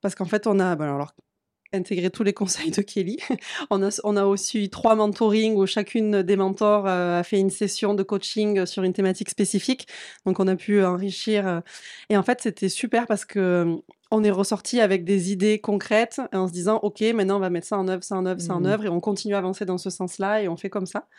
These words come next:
Speaker 1: Heu, donc, heu, pour la société, ça a été chouette. Et d'ailleurs, ce que je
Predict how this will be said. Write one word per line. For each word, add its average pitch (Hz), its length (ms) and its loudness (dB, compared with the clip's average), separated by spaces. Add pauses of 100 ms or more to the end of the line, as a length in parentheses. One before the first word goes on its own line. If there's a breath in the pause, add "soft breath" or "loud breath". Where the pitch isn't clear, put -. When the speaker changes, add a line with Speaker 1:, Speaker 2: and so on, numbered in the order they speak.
(460 loud breath)
Speaker 1:
Heu, 185 160 -2
donc, 180 340 -2
heu, 185 80 0
pour 208 160 -2
la 190 100 2
société, 220 520 0
ça 214 120 -2
a - 20 2
été 175 200 0
chouette. - 380 -2 (760 loud breath)
Et 220 340 2 (180)
d'ailleurs, 190 360 2
ce - 80 -14
que 190 160 -2
je 170 380 -2